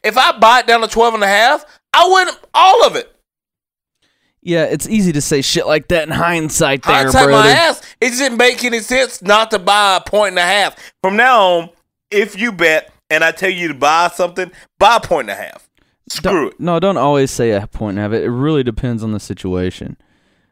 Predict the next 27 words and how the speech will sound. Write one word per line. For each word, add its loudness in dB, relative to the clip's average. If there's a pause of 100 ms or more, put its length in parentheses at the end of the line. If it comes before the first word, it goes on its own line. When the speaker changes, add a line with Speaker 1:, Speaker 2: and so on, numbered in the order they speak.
(140)
Speaker 2:
Uh, 0 (160)
in -2
this 0
case, -2 (340)
the -6
reason 0
I 0
wanna, -2
I -4
like -2
to -6
say -4
nine -4
and -6
a -4
half -4
is -6
because -8
ten -4
is -4
a -6 (400)
very, 0
very, -2 (680)
uh, -4
common -4 (200)
point -2
differential. -8